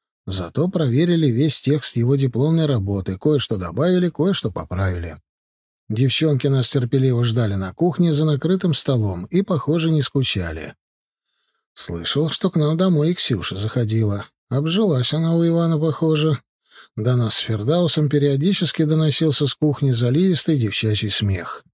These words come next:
Закончив с дипломной работой, мы присоединились к Галие и Диане за столом, обсудили планы на лето.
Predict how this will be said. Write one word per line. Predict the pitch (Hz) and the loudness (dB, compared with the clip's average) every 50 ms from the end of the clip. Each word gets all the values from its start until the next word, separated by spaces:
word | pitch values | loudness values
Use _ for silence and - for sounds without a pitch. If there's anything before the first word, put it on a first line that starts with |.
| _ _ _ _ _ _ _ _ _ _ _ - | _ _ _ _ _ _ _ _ _ _ _ -10
Закончив | 92 87 113 123 110 - 143 127 113 - 110 95 - | -4 -2 0 0 0 0 0 0 0 -2 -4 -4 -2
с | 101 104 104 | -4 -2 0
дипломной | 120 120 - 123 127 113 104 101 104 101 | -2 0 0 0 0 0 0 -2 -2 -2
работой, | 110 104 104 131 175 180 - 180 170 160 | -2 -2 0 0 0 0 2 2 2 4
мы | 156 180 220 220 | 4 2 2 2
присоединились | - 180 147 - - 156 147 139 143 147 156 175 190 185 165 139 127 131 | 2 0 0 2 2 2 2 2 2 4 4 4 4 4 2 2 0 0
к | |
Галие | 123 123 131 127 127 123 120 135 160 170 | 2 2 2 2 2 2 2 2 2 2
и | 147 139 | 2 2
Диане | 131 120 127 131 139 147 151 147 143 131 | 2 2 2 2 2 2 2 2 2 2
за | 123 131 | 0 0
столом, | 123 - - 117 117 120 123 120 120 117 110 - - | -2 0 0 0 2 2 2 2 2 0 -2 -4 -6
обсудили | 104 95 - - 135 147 175 214 196 143 | -6 -4 -2 -2 0 2 2 2 2 2
планы | 110 - 101 113 127 135 135 131 | 0 0 -2 0 2 2 2 2
на | 120 113 107 | 2 2 2
лето. | 98 92 85 82 - - 80 76 - | 0 0 -2 -4 -8 -10 -10 -10 -12